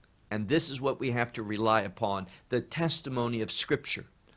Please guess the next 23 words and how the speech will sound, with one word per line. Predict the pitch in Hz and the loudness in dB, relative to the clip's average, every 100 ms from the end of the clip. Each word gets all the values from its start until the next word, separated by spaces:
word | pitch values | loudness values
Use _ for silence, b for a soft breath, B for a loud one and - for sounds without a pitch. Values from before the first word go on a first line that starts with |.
| b b b - | b b b -6
we | 127 | -2
see | 123 - 143 139 | 0 2 2 0
that | 123 107 | -2 -2
this | 120 117 | -2 -4
world | 110 135 131 104 92 - b b | -4 -2 -2 -2 -6 -16 b b
is | - 120 | -4 -4
going | 98 127 127 123 | 0 0 0 -2
to | 113 | -4
get | 110 101 - - | -4 -6 -10 -12
more | 107 120 151 143 117 107 107 - _ | -6 0 4 4 4 0 -6 -18 _
ungodly. | 120 117 110 107 98 90 92 _ _ _ B B | -2 -2 0 0 -2 -6 -16 _ _ _ B B
We | - 131 185 | 0 6 12
don't | 247 247 196 | 12 10 4
see | - 208 180 - | 2 4 2 0
anything | 202 220 254 247 233 | 0 2 2 2 2
in | 240 | 2
the | 240 | 2
Scripture | - - 127 - 147 | 2 2 0 -2 0
that | 147 143 | 2 2
supports | 151 151 - 185 127 - | 0 -2 0 2 2 0
the | - | -2
false | 113 - 165 185 185 - _ | -6 -4 2 2 2 -4 _
teaching | - 202 180 - 95 | -2 -2 0 -4 -4